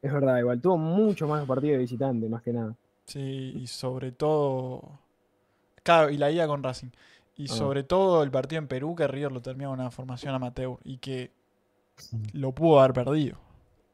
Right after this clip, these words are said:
Speaker 1: Sí, tranquilamente. Asistencia de Pepe Paradela.
Speaker 2: Qué
Speaker 1: Eh,
Speaker 2: locura.
Speaker 1: igual, partidos malos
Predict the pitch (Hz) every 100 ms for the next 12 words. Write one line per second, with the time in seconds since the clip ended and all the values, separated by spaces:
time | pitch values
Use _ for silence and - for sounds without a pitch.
0 | _ - 156 120 110 143 127 151 139 110
1 | 113 _ _ _ 131 117 156 147 127 120
2 | - 151 147 127 127 127 123 123 - _
3 | _ _ _ _ _ _ _ 151 151 147
4 | 143 139 135 - - 165 202 214 202 175
5 | 131 - _ _ 147 160 220 180 190 220
6 | 233 240 -